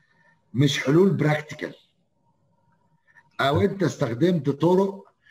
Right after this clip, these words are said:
تخليك عشان تحقق له اللي هو عايزه. كمثال بسيط مثلًا، كمثال بسيط، مش ان انت ما عمل-، ما عملت حاجه من الانوتيشن مش parametric، وبالتالي عشان تعدلها محتاج تجري على المشروع كله ت-،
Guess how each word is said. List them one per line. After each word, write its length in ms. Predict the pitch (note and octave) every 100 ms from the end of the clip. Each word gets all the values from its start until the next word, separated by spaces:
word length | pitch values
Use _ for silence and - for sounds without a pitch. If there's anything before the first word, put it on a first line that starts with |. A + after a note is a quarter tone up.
| _
تخليك 600 | - C3 D3 C#3 D3+ G3+ D#3
عشان 440 | A#2+ A#2+ F3 F3+
تحقق 300 | - - E3
له 80 | F3
اللي 120 | D#3+
هو 80 | E3
عايزه. 480 | - F3 D#3 G3 - D#3 C3+
كمثال 400 | F3 F3+ D#3 G3
بسيط 400 | D#3+ - E3 B2
مثلًا، 220 | A2+ A2+
كمثال 360 | - D3 - E3
بسيط، 300 | D3 C#3 D3
مش 280 | C3 - A2 G2 F#2 - G2+ - - -
ان 80 | C3
انت 160 | E3 E3+
ما 100 | C#3
عمل-، 340 | C3+ E3+ C#3 B2
ما 80 | A#2
عملت 500 | A#2 A#2+ D3+ E3 C3
حاجه 400 | - D#3+ D#3 C3
من 80 |
الانوتيشن 500 | C3 A#2+ B2 C#3+ D3+
مش 140 | C#3+ -
parametric، 560 | C3 A#2 A#2 - - - _ _ _ _ _ _ _ _
وبالتالي 380 | F#2 G2+ - C3+
عشان 280 | B2 - B2+
تعدلها 560 | G#2+ G#2+ G2 D#3+ E3+ D#3+
محتاج 300 | B2 D3+ -
تجري 220 | D3 C#3
على 100 | A2
المشروع 320 | A2 - C3+
كله 200 | D3+ D3
ت-، 360 | A2+ G#2+ A2